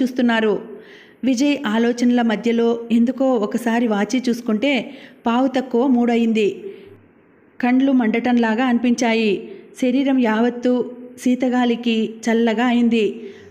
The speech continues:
ఆలోచనలు కట్టిబెట్టి లోపలికి వచ్చి పడుకున్నాడు. పక్క మీద అటూ ఇటూ పొర్లుతున్నా అతనికి చాలాసేపటి వరకు నిద్ర రాలేదు. తెల్లవారుజాము అప్పటికి కాస్త కునుకులా పట్టింది. ఆ కలత నిద్రలో అతన్ని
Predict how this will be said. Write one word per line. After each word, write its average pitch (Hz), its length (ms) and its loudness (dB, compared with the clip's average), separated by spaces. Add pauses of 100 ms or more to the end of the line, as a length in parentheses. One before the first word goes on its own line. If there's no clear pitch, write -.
(140)
ఆలోచనలు 247 600 2
కట్టిబెట్టి 226 800 -2
లోపలికి 233 400 0
వచ్చి 208 240 0
పడుకున్నాడు. 233 840 -2 (380)
పక్క 233 200 -2
మీద 277 280 2
అటూ 254 300 0
ఇటూ 247 280 2
పొర్లుతున్నా 233 720 0 (120)
అతనికి 247 460 0
చాలాసేపటి 233 540 -2
వరకు 220 280 0
నిద్ర 247 300 0
రాలేదు. 226 600 0 (720)
తెల్లవారుజాము 254 1000 0
అప్పటికి 247 380 -2
కాస్త 240 460 -2
కునుకులా 233 440 -2
పట్టింది. 247 800 0 (340)
ఆ 262 140 0
కలత 233 340 0
నిద్రలో 247 640 2 (120)
అతన్ని 247 600 0